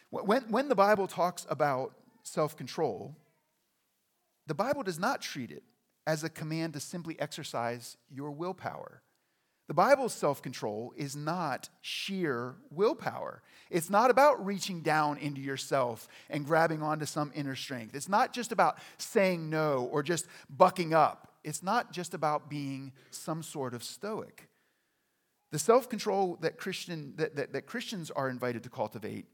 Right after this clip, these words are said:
is something so much deeper than that. Did you notice how Paul puts it here in, in, in, in this letter to Titus?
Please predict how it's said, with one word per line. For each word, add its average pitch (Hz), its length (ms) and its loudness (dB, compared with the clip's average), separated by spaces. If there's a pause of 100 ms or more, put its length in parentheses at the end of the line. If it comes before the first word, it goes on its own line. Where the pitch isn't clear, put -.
is 139 100 -10
something 156 460 -8
so - 260 -10
much 160 240 -10
deeper 131 300 -12
than - 140 -16
that. - 260 -16 (2000)
Did 160 120 -8
you 233 80 0
notice 233 260 0
how 185 100 2
Paul 156 220 4
puts 156 260 -6
it 143 60 -6
here 151 320 -4 (280)
in, 143 180 -4
in, 131 220 -6
in, 127 280 -8
in 131 100 -8
this 127 220 -12
letter 135 180 -4
to 131 140 -14
Titus? 131 500 -10